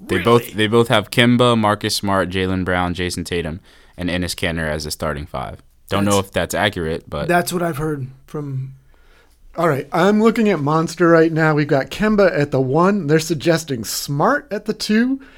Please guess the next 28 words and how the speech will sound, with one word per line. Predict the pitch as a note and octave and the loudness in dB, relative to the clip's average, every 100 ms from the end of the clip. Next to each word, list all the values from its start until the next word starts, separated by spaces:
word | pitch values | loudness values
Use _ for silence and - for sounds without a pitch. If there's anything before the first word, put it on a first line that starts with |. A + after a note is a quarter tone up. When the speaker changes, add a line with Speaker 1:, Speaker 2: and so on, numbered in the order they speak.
| - | -20
Speaker 2:
Tatum | - D3+ F3+ G#3+ | -8 0 4 4
at | G#3 D#3 | 2 0
the | |
three, | C3 - D#3 G3 G#3 | -2 -2 0 2 2
Hayward | G3 - C#3 G#3+ C4 C3+ A#2 | -2 -10 -2 2 2 2 0
at | G#2+ | -4
the | - | -8
four, | - - - A#3 F#3+ E3+ | -20 -10 -2 4 6 4
and | D#3+ A#2 - | 2 -6 -12
Kanter | - - D4 - D3 A#2 | -8 -2 -2 -2 -6 -8
at | |
the | - | -10
five. | - E3 B2 - - - | -6 -4 -4 -10 -20 -12
Don't | - F3+ G#3 | -2 0 0
forget, | A#3 C4+ G#3 - - - | 2 4 4 0 -20 -12
they're | C3 C3 | -6 -6
thin | A#2+ - - F3+ E3+ - B2 - _ _ | -6 -12 0 2 2 -2 -16 -20 _ _
at | C3 B2 | -10 -8
the | B2 | -10
four | - C3+ C3+ | -8 -4 -4
and | A2 | -6
the | G2 | -10
five. | A#2+ - - - - - _ _ _ | -10 -10 -14 -18 -20 -20 _ _ _
Speaker 1:
Yeah. | D#2 E2 D#2+ D#2 | -10 -8 -8 -8
Speaker 3:
Very. | C3+ C3+ B2 B2 - - _ _ D#3 | -12 -12 -14 -16 -20 -20 _ _ 0
Speaker 2:
So | E3+ D#3+ D3 D3 D3 | 2 2 2 0 -2
I, | C#3 A#2 A2 | -6 -8 -12
I, | C#3 A#2+ | -10 -10